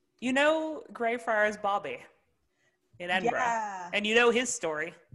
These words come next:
Speaker 2: Yeah.
Speaker 1: Like that, but with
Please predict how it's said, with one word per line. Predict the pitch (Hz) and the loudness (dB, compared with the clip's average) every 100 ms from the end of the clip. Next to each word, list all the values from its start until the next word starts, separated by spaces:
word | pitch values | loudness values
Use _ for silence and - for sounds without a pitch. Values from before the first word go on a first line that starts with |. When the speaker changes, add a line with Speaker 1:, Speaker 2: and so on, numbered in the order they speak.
| - _ _ _ _ _ 208 | -20 _ _ _ _ _ 0
Speaker 2:
Yeah. | 269 277 254 233 214 196 175 180 | 4 6 6 4 2 -2 -6 2
Speaker 1:
Like | 226 226 170 | 4 4 4
that, | 202 220 220 | 6 6 4
but | 196 | -2
with | 180 - | -4 -6